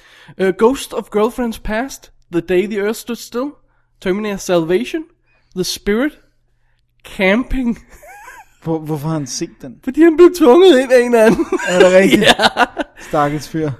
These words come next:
Speaker 1: Prince Caspian, Narnia, halløjsa der.
Speaker 2: Ja.
Speaker 1: Øh, og Rock'n'Roller. Åh,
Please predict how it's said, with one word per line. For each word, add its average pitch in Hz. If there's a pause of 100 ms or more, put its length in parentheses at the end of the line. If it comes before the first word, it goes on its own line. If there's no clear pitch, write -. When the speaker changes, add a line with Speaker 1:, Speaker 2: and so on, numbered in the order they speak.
(100)
Speaker 1:
Prince 247
Caspian, 277
Narnia, 262
halløjsa 233
der. 262 (140)
Speaker 2:
Ja. 175 (400)
Speaker 1:
Øh, 196
og 190
Rock'n'Roller. 170 (680)
Åh, -